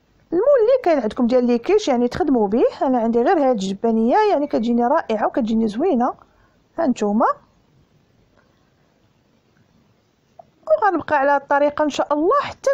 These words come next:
نكمل كلشي الحشوه وكلشي، وغندخلها ان شاء الله للفران وغتشوفوها كي كتجي.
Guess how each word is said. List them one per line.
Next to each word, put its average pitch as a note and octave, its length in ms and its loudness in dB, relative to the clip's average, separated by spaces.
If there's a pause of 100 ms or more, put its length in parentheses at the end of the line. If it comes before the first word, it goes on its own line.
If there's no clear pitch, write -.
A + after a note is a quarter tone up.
نكمل D#4+ 360 0
كلشي A4+ 760 2 (1300)
الحشوه G4+ 420 -2 (100)
وكلشي، G4+ 240 -2
وغندخلها G#4 480 0
ان E4 60 0
شاء - 200 -4
الله D4 180 0
للفران F4+ 480 -2 (680)
وغتشوفوها A#4 500 0
كي D#4+ 120 -4
كتجي. - 460 -4